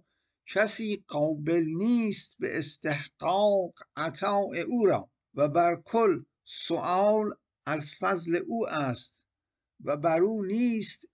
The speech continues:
الا آنچه مشیت الله تعلق گرفته. یعطی من یشاء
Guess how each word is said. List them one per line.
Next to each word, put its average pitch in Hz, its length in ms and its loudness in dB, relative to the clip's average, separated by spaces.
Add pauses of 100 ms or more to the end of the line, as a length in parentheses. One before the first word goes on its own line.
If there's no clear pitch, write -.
(140)
الا 208 800 2 (500)
آنچه 208 420 2
مشیت 160 840 0
الله 180 760 2 (480)
تعلق 160 680 2
گرفته. 113 500 -6 (600)
یعطی 202 640 0
من 170 280 0
یشاء 185 840 0